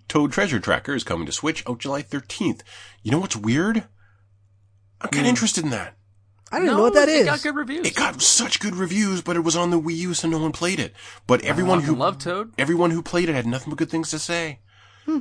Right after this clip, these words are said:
Speaker 1: So yeah.
Speaker 3: I always play him in, um, Mario Kart.
Speaker 1: Uh, South Park: The Fractured But Whole will launch on Switch on April twenty-fourth. Um, if that comes with fra-, uh,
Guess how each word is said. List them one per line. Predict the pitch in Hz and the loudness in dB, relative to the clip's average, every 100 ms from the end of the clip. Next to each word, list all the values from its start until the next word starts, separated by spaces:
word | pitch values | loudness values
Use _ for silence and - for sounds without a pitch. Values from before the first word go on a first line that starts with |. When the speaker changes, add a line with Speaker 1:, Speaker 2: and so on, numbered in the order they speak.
| - | -4
Speaker 1:
So | - | -12
yeah. | - 117 | -10 -8
Speaker 3:
I | 90 | -4
always | 107 123 | -4 -6
play | - 131 135 | -6 -4 -4
him | 135 | -4
in, | 139 | -6
um, | 135 139 143 143 143 - - _ _ _ _ - - - | -6 -8 -8 -12 -16 -20 -20 _ _ _ _ -20 -20 -6
Mario | 156 107 | -6 -6
Kart. | - 87 - _ - - - _ - | -10 -16 -18 _ -18 -18 -20 _ -6
Speaker 1:
Uh, | 92 80 67 55 - - | -4 -4 -4 -8 -12 -10
South | - - 226 - | -2 2 2 4
Park: | 170 127 | 2 4
The | 113 | 0
Fractured | - - 131 | 0 2 0
But | 110 | 0
Whole | 123 202 | 0 0
will | 175 | -2
launch | 87 67 | -4 -6
on | 80 | -8
Switch | - 156 - | -8 -6 -6
on | 69 | -6
April | 69 76 78 | -8 -10 -10
twenty-fourth. | 90 76 127 220 - - - | -8 -6 -6 -6 -14 -16 -6
Um, | 90 85 82 82 80 - | -4 -2 -4 -4 -8 -8
if | 104 | -4
that | 123 120 - | -2 -2 -4
comes | - 131 123 104 | 0 2 2 -2
with | 101 90 - - | -4 -4 -14 -20
fra-, | - 101 90 | -4 -2 -2
uh, | - 90 82 69 | -2 0 0 -2